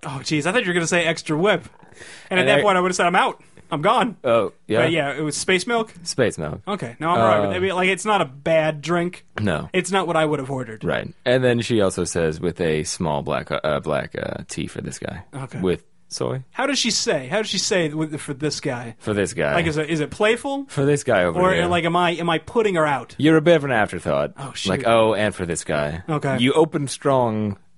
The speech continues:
Speaker 2: but a lot of that was thanks to the oxygen high. Uh, just then,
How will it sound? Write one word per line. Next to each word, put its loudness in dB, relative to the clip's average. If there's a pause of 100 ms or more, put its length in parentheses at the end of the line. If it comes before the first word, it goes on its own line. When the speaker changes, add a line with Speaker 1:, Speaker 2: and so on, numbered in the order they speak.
(200)
Speaker 2:
but 0
a 2
lot 4
of -2
that 2
was -2
thanks -2
to -8
the 2
oxygen -4
high. -6 (340)
Uh, 2
just -2
then, 4